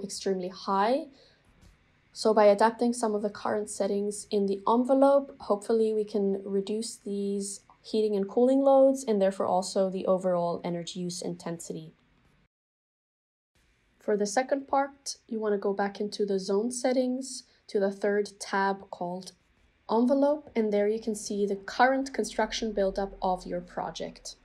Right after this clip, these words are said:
The construction buildup is divided into multiple parts. For this exercise, I'm going to select the facade tab and show you a step-by-step process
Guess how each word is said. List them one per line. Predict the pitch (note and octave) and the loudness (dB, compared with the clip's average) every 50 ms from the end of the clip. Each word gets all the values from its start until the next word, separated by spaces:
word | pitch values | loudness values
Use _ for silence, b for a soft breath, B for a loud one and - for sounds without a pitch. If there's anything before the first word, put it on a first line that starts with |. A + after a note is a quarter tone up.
| _ _ _ _ _ _ _ _ _ _ _ _ _ _ - - - | _ _ _ _ _ _ _ _ _ _ _ _ _ _ -12 -12 -8
The | - A3+ | -8 -4
construction | - A#3+ A#3 - - C4 C#4 C4+ - D4 C4+ | -2 -2 -2 2 2 2 2 2 0 0 2
buildup | A#3+ A3 G#3+ G#3 A3+ A3 A3 | 2 2 2 2 0 0 0
is | G#3+ G3+ G3+ | -2 -2 0
divided | - G#3 G3 G3+ G3+ G3+ G#3 G#3 | -2 -2 0 0 0 0 0 0
into | G#3 G3+ G3 G3 - G3+ | 0 -2 -2 -2 -4 -2
multiple | G3 G3 F#3+ F#3+ - - G3 - F3+ F3+ | -2 -2 -2 -2 -4 -8 -8 -6 -8 -8
parts. | F3+ - - - C4+ D#4 D4+ - - - - - - - b b b b b b _ _ _ - _ _ _ _ _ _ _ _ | -8 -6 -2 0 0 0 0 -4 -8 -8 -6 -6 -6 -8 b b b b b b _ _ _ -20 _ _ _ _ _ _ _ _
For | - - A3+ | 0 2 4
this | G#3+ A3 G#3+ - - | 4 4 0 -2 -2
exercise, | - A3+ - - - C4+ C4+ C4+ D4 C#4+ C#4+ D4 D4 D4 - | -4 -4 -2 -2 -4 -4 -4 -2 -2 0 0 0 -2 -4 -6
I'm | A#3 A3 G#3+ | -8 -8 -6
going | G#3+ A3 G#3+ G#3 | -6 -6 -6 -6
to | G#3 - A3 | -6 -6 -8
select | - - G#3+ G3+ G3 G3 G3 G3 - - _ - | -4 -4 -4 -2 -2 -4 -6 -8 -14 -18 _ -6
the | G#3 G#3 | -4 -4
facade | G3 G3+ G#3 G3+ - - G#3 G3+ G3 G#3 G#3 - - - _ - | -2 -4 -6 -6 -4 -4 -4 -2 -2 -4 -4 -6 -12 -20 _ -12
tab | - - A#3+ B3 B3 C4 C4+ C4+ - - | -6 -2 0 0 2 0 -2 -2 -4 -6
and | A3+ G#3+ G#3 G3+ | -2 -2 -2 -2
show | - - - G#3 G3+ | -2 -2 0 0 0
you | G3+ G3+ G#3 | 2 0 0
a | G3+ | -2
step-by-step | G3 - - G3+ G3+ - G#3 G3 G3 - - G#3 G3 G3 G3 | -4 -4 -4 -6 -4 -4 -4 -6 -4 -4 -2 -2 -4 -4 -6
process | - - G#3+ G#3 G#3 G#3 - - A3+ A3+ A#3 - - - | -8 -6 -2 -2 -2 -4 -4 -6 -6 -6 -6 -6 -10 -12